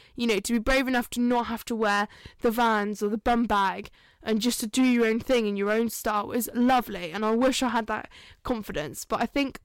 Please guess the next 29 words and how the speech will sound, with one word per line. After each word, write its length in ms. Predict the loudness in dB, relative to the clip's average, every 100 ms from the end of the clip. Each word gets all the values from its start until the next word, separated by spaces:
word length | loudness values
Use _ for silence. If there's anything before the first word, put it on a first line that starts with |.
| _
part 260 | 0 2 2
of 60 |
the 80 | 2
reason 300 | 2 2 0
we're 160 | 0 -2
being, 320 | 0 0 0
like, 160 | -4 -6
insecure, 720 | -4 -4 -6 -2 0 0 -2 -8 _ _ _ _ _ _ -14 -4
this 220 | -2 0
is 80 | 0
just 240 | -2 -2
me 100 | -4
personally, 500 | -2 -2 -4 -6 -6
I 80 | -4
don't 280 | -4 -6 -6
think 260 | -10 -10 -16 -20 -20 -18 -2
everyone 380 | -2 0 -4 -4
who 100 | -8
conforms 400 | -8 -8 -8 -4
to 80 | -4
the 40 |
norm 220 | -2 -4
is 100 | -6
insecure 400 | -8 -8 -4 -4 -2
at 140 | -6 -2
all 200 | -4 -4
in 80 |
any 240 | -6 -6 -4
way. 340 | -4 -4 -6